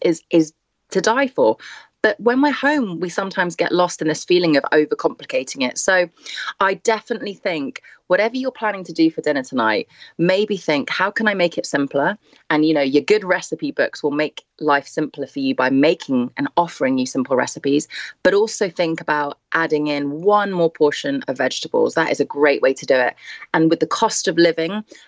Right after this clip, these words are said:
and with our time poorness, always remember the freezer is your friend. So put some frozen spinach in there, your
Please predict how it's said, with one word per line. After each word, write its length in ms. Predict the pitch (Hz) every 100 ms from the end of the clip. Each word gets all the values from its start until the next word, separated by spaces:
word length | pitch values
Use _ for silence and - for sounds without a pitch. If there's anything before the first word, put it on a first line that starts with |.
| -
and 160 | 156
with 120 | 156 151
our 140 | 143
time 480 | - - 190 185 185 -
poorness, 640 | - 175 156 180 - - _ - _ _ _ -
always 380 | 208 196 196
remember 360 | 190 175 165 139
the 100 | 135
freezer 480 | - 170 156 147 139
is 140 | 139
your 100 | 143
friend. 400 | - 151 135 127
So 240 | - 135 135 - - - -
put 140 | -
some 180 | - 143
frozen 420 | - 151 147 139
spinach 460 | - - 196 - 190
in 100 | 180
there, 220 | 175 175
your 200 | 160